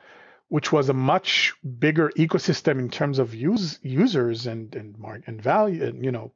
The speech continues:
et cetera. Uh, but it wasn't stable. And <sighs> that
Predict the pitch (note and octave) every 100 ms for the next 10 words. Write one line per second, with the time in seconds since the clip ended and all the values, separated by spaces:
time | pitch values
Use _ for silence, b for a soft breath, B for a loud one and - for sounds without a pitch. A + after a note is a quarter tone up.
0 | _ - - A3 F3 C#3+ _ - D#3+ -
1 | D#3+ C3 - _ _ _ _ _ _ _
2 | _ C3 A#2 C3 C3 B2+ C3+ - C3 A#2+
3 | G#2+ G2+ - C#3 B2 G#2 - B B B
4 | B B B B B B B _ _ -
5 | E3+ E3+ F3 E3+ E3+ E3 D3+ - _ _
6 | _ _ _ _ _ _ _ _ _ -
7 | - B B F3 C3+ D#3+ D3+ D3+ -